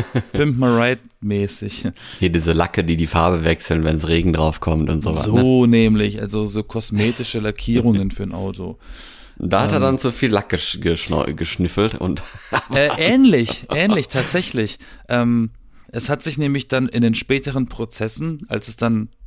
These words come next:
Speaker 2: am Ende darauf hinausläuft, natürlich, wie es im besten Fall mit jedem Kriminalstraftäter ist, äh, wenn man dann einen Prozess bekommt, äh, hat man dann nachgewiesen, dass das jahrelange Einatmen von Lösungsmitteln,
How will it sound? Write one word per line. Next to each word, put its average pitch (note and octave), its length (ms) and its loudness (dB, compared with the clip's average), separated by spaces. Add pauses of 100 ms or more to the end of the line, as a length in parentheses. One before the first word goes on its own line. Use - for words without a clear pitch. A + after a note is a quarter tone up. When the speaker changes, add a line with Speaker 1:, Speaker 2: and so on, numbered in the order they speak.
(200)
Speaker 2:
am G#2+ 160 -4
Ende A#2+ 400 0
darauf G#2+ 340 -4
hinausläuft, B2 800 -4
natürlich, A#2 400 -4
wie A2 120 -4
es - 160 -10 (200)
im A2+ 180 -6
besten B2+ 340 0
Fall C3+ 200 2
mit A2+ 160 2
jedem C3+ 380 0
Kriminalstraftäter A#2+ 1120 0
ist, A#2 240 -6 (580)
äh, A#2 280 2
wenn A2+ 100 0
man A#2 120 2
dann A2+ 160 0
einen A2+ 220 0
Prozess - 380 -10
bekommt, G#2 400 -8 (380)
äh, A2+ 200 2 (180)
hat B2+ 180 -4
man D#3 180 0
dann B2 140 2
nachgewiesen, A2+ 920 -2 (540)
dass - 460 -2 (340)
das A#2+ 220 -6
jahrelange B2+ 640 2
Einatmen C3 580 -2
von A#2 320 -2
Lösungsmitteln, B2+ 1040 0